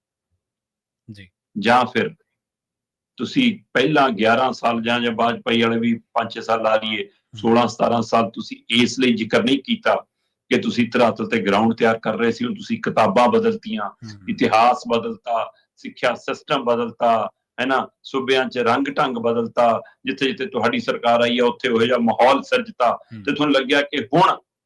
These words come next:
Speaker 2: ਲਾਲ ਕਿਲ੍ਹੇ ਦੀ ਫਸੀਲ ਤੋਂ ਬੋਲਣ ਦਾ ਮੌਕਾ ਆ ਗਿਆ
Speaker 1: ਹੂੰ।
Speaker 2: ਕਿ ਤਿਰੰਗੇ ਦੇ ਬਰਾਬਰ ਆਰ ਐਸ ਐਸ ਦਾ ਝੰਡਾ ਗੱਡਣ ਦਾ ਮੌਕਾ ਆ ਗਿਆ।
Speaker 1: ਹੂੰ।
Speaker 2: ਕੀ ਤੁਸੀਂ, ਤੁਹਾਡਾ ਰਾਸ਼ਟਰਵਾਦ ਇਹੀ ਹੈ?
Speaker 1: ਬਿਲਕੁਲ। ਨਾਲੇ ਜਿਹੜੀ ਆਰ ਐਸ ਐਸ ਦੇ, ਜੀ।
Speaker 2: ਬਹੁਤ ਸਵਾਲ ਨੇ ਤੇ
Speaker 1: ਹੂੰ।
Speaker 2: ਬਹੁਤ ਅਰਥ।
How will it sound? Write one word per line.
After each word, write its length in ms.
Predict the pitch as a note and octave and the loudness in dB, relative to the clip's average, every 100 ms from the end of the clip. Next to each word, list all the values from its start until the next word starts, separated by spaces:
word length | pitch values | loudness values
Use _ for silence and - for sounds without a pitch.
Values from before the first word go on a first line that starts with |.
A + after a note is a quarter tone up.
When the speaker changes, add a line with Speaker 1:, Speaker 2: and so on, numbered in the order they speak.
| _ _ | _ _
Speaker 2:
ਲਾਲ 220 | A#2+ A#2 | 2 2
ਕਿਲ੍ਹੇ 200 | A#2 B2 | -2 -6
ਦੀ 120 | A#2 A#2 | -6 -8
ਫਸੀਲ 480 | - G2+ A#2+ A#2 | -8 -2 2 2
ਤੋਂ 160 | - A#2 | 2 2
ਬੋਲਣ 280 | G#2+ G#2+ A2 | 4 2 4
ਦਾ 120 | A2 | 4
ਮੌਕਾ 300 | G2+ F#2+ A2+ | 2 0 2
ਆ 120 | G#2 | 2
ਗਿਆ 240 | G2 A2 F#2+ | 2 0 0
Speaker 1:
ਹੂੰ। 360 | - _ G#2+ - _ _ _ | -6 _ -20 -20 _ _ _
Speaker 2:
ਕਿ 120 | A#2 | -4
ਤਿਰੰਗੇ 400 | A2 A2+ A2 A2+ | 0 2 4 2
ਦੇ 80 | A2+ | 2
ਬਰਾਬਰ 360 | G#2 G#2+ G2+ A2+ | 2 0 2 0
ਆਰ 240 | A2 G#2+ | 0 -2
ਐਸ 140 | G#2 A2+ | -2 -4
ਐਸ 60 | |
ਦਾ 120 | G#2 A2+ | -4 -4
ਝੰਡਾ 280 | A#2+ G#2 | -4 -4
ਗੱਡਣ 360 | G2+ - A2+ A2+ | -4 -4 -2 0
ਦਾ 120 | A#2 | 2
ਮੌਕਾ 280 | A2+ A2 B2 | 0 0 0
ਆ 60 | A#2+ | 0
ਗਿਆ। 140 | C3 | -2
Speaker 1:
ਹੂੰ। 300 | - _ G2+ | -6 _ -20
Speaker 2:
ਕੀ 300 | F#2+ - B2 | _ -2 -2
ਤੁਸੀਂ, 160 | - - - | -2 -12 -2
ਤੁਹਾਡਾ 320 | A2+ A#2 A2 | 0 2 0
ਰਾਸ਼ਟਰਵਾਦ 440 | G#2 - A2+ A2+ | 0 -6 -8 -8
ਇਹੀ 240 | G#2+ A2+ E3 | -6 -2 -2
ਹੈ? 140 | E3 - _ | -4 -10 _
Speaker 1:
ਬਿਲਕੁਲ। 300 | B2+ C3 C#3 B2 _ _ _ _ - | -10 -6 -6 -8 _ _ _ _ -2
ਨਾਲੇ 200 | F3+ G3+ | 2 2
ਜਿਹੜੀ 400 | F#3 F#3+ A3 G#3 | 2 0 0 2
ਆਰ 240 | D3+ D3 | 4 4
ਐਸ 160 | D#3 E3+ | 2 -2
ਐਸ 120 | D#3 | -6
ਦੇ, 220 | F3 F3+ | -4 -4
ਜੀ। 440 | F3 - _ C#3 C3 | -4 -12 _ -2 -2
Speaker 2:
ਬਹੁਤ 100 | - | -2
ਸਵਾਲ 260 | D#3+ D#3+ | 0 0
ਨੇ 60 | D#3+ _ _ _ _ A2+ | -2 _ _ _ _ -6
ਤੇ 40 | |
Speaker 1:
ਹੂੰ। 60 | G2 | 0
Speaker 2:
ਬਹੁਤ 160 | F3 | 0
ਅਰਥ। 140 | C#3 | 0